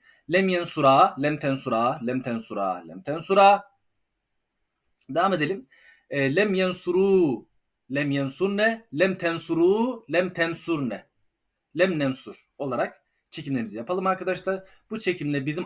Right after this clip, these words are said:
ağız yapımızı düzeltecektir ve kelimenin artık ezber üzerine değil, e, mana cihetinden de veyahut da, e, geriden çektiğiniz için artık yerlerini oturtacaksınız arkadaşlar. Bu şekilde yapmışız dersimizi arkadaşlar ve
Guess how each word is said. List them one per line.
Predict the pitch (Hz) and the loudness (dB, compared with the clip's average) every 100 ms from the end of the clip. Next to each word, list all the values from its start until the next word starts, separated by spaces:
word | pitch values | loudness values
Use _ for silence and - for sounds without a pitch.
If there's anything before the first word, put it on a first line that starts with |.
| - | -4
ağız | 147 180 170 | 2 2 2
yapımızı | 143 127 131 165 | -2 -4 -4 -4
düzeltecektir | 131 123 123 120 120 180 180 | -4 -4 -4 -8 -8 -6 -4
ve | 147 190 - - _ | -2 -2 -4 -20 _
kelimenin | - 160 165 185 202 | -4 -4 -2 -4 -2
artık | 151 160 170 - _ | 0 0 -4 -10 _
ezber | 143 131 180 | -4 0 -2
üzerine | 180 165 156 151 147 | -2 -4 -4 -2 2
değil, | 175 220 226 _ _ _ | 2 0 -6 _ _ _
e, | 127 117 | -4 -2
mana | 113 147 165 165 190 | 0 0 0 2 2
cihetinden | 156 151 147 151 151 175 131 | 2 -2 -2 -2 0 0 0
de | 120 | -2
veyahut | 165 139 - | -2 -2 -4
da, | 120 - _ _ _ | -4 -4 _ _ _
e, | 127 123 120 117 | -2 0 0 -2
geriden | 113 113 139 160 156 120 - | -2 -2 0 0 0 -2 -10
çektiğiniz | - 135 190 233 | -12 -8 -4 -4
için | 220 127 113 _ - | -4 -6 -10 _ -6
artık | 147 151 120 120 | -4 -4 -6 -2
yerlerini | 156 156 160 170 185 135 | 0 2 0 0 -2 -2
oturtacaksınız | 139 - - 131 131 - 107 | -10 -10 -4 -2 -2 -4 -8
arkadaşlar. | 92 - - - _ _ _ _ _ _ _ _ _ _ _ _ | -12 -14 -18 -20 _ _ _ _ _ _ _ _ _ _ _ _
Bu | 123 175 208 | -16 -10 -6
şekilde | 165 131 113 | -4 -4 -2
yapmışız | 123 - 175 190 180 | -2 -4 -10 -6 0
dersimizi | 185 180 180 170 | 0 -2 -4 -2
arkadaşlar | 175 170 170 170 180 | -2 -2 -6 -4 -2
ve | 185 202 | 2 2